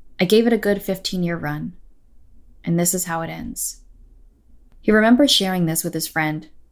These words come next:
twenty-two-time Grammy Award winner Vince Gill, a friendship that developed over a mutual love of music and golf. Drew poured his heart out about his demise to Vince. Vince listened and then replied, very matter-of-factly,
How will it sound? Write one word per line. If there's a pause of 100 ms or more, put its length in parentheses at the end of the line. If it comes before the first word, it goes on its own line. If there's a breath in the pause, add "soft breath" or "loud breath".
(400)
twenty-two-time
Grammy
Award
winner
Vince
Gill, (880)
a
friendship
that
developed
over
a
mutual
love
of
music
and
golf. (840)
Drew
poured
his
heart
out
about
his
demise
to
Vince. (960)
Vince
listened
and
then
replied, (300)
very
matter-of-factly,